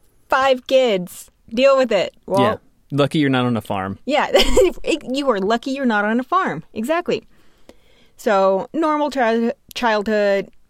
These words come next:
Speaker 1: got a paper route, got shitty grades.
Speaker 2: Okay, interesting.
Speaker 1: Uh, fell asleep a-, in class a lot, having to wake up at four thirty to deliver papers. That usual sort of, like, middling student we feature on here, the, like,
Speaker 2: Not
Speaker 1: Alexander Graham
Speaker 2: Yeah.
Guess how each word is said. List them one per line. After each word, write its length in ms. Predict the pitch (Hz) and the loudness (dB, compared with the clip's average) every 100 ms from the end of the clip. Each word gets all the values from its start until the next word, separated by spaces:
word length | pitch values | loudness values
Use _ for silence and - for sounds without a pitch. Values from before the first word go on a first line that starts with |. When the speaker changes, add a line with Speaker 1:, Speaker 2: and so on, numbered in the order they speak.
| - | -4
Speaker 1:
got 160 | 151 | -4
a 60 | - | -4
paper 480 | - 254 233 220 202 | -2 -2 0 0 0
route, 560 | 202 202 190 190 - - - _ _ _ _ - | 2 2 0 -2 -8 -20 -20 _ _ _ _ -8
got 160 | 156 - | -8 -4
shitty 340 | - 262 240 | -4 -2 0
grades. 720 | 220 233 233 240 226 - - - - - | 0 2 2 0 -2 -8 -14 -8 -6 -4
Speaker 2:
Okay, 340 | 131 131 131 165 - | -4 -2 -4 -4 -8
interesting. 440 | 123 113 123 160 156 | -6 -6 -6 -10 -6
Speaker 1:
Uh, 340 | 190 185 185 - | -2 0 -2 -4
fell 140 | 208 180 | -2 -2
asleep 340 | 175 196 185 | -2 -6 -4
a-, 60 | 196 - - | -6 -10 -10
in 260 | 180 170 165 | -6 -4 -6
class 320 | 170 165 - | -4 -4 -2
a 60 | |
lot, 280 | 208 220 254 _ 214 - | -2 -2 -6 _ -20 -10
having 260 | 170 170 | -6 -6
to 80 | 170 | -4
wake 200 | 170 165 | -6 -4
up 100 | 165 | -8
at 120 | - | -10
four 200 | - 180 | -6 -6
thirty 360 | 175 175 175 190 | -4 -6 -4 -6
to 140 | - 175 | -8 -10
deliver 400 | 175 170 170 165 | -8 -6 -6 -6
papers. 520 | 165 175 226 262 - _ - | -6 -4 -6 -8 -14 _ -8
That 240 | 160 - | -8 -6
usual 640 | 180 196 185 185 185 180 | -6 -4 -2 -2 0 -2
sort 180 | - 185 | -4 -4
of, 60 | 165 | -4
like, 200 | 165 175 | -4 0
middling 600 | 185 190 175 196 185 170 | 0 0 0 -2 0 -4
student 420 | - 175 180 - | -4 -4 -4 -4
we 140 | 180 | -8
feature 340 | - 175 - 175 | -6 -8 -6 -6
on 160 | 165 | -4
here, 480 | 165 175 180 185 175 - | -2 -2 -2 -2 -6 -10
the, 120 | - - | -12 -10
like, 240 | - - _ - - | -12 -14 _ -10 -8
Speaker 2:
Not 220 | 135 143 | -4 -2
Speaker 1:
Alexander 340 | - - 180 185 | -2 -4 -6 -4
Graham 360 | 214 240 262 | -2 -2 -4
Speaker 2:
Yeah. 120 | 427 | -2